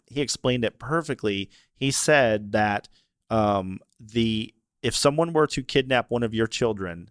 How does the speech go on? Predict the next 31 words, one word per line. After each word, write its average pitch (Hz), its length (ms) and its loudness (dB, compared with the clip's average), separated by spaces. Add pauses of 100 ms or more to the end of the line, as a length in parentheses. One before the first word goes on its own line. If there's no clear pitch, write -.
(120)
the 113 100 -4
way 110 260 2
that 127 160 0
you 107 260 2
would 113 100 2
respond 110 800 -2
to 175 160 0
that 170 300 0 (360)
is 127 160 2
almost 131 420 0
identical. 117 580 2
The 107 80 0
profile 117 500 2
that 104 120 0
an 98 80 -6
F 101 180 -4
B 113 140 0
I 98 340 -2 (160)
hostage 107 400 -4
negotiator 104 500 -2
would 98 140 -2
assign 110 360 -4
to 165 120 -6
you 170 160 0
is 113 160 -4
if 113 100 -12
you 117 100 -2
were 98 120 2
a 87 40 -6
home 113 300 -12
seller. - 440 -6